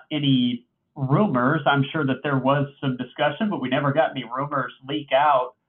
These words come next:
about them wavering on their commitments to Indiana. Um, I think that's, that's really cool.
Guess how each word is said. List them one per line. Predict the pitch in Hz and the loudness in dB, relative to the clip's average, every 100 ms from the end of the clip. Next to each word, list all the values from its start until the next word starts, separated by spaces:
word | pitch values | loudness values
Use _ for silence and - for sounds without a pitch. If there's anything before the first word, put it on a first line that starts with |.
| _ _ _ - | _ _ _ -6
about | - 156 147 - | 0 2 2 0
them | 151 135 | 0 2
wavering | 127 170 135 127 127 131 131 _ _ | 2 -2 -2 -2 0 0 -2 _ _
on | 147 143 | 2 4
their | 139 139 | 4 2
commitments | - 147 139 139 - | -2 -4 -2 -4 -4
to | 147 | -2
Indiana. | 139 127 131 131 - - _ _ _ _ | 0 0 -2 -4 -8 -16 _ _ _ _
Um, | - 117 113 113 113 - _ | 2 4 4 0 -4 -14 _
I | 151 | -2
think | 147 | 0
that's, | 156 139 - _ - | 0 0 -2 _ -4
that's | 147 143 | -4 0
really | 147 135 139 | 0 0 0
cool. | 160 156 156 | -2 -4 -6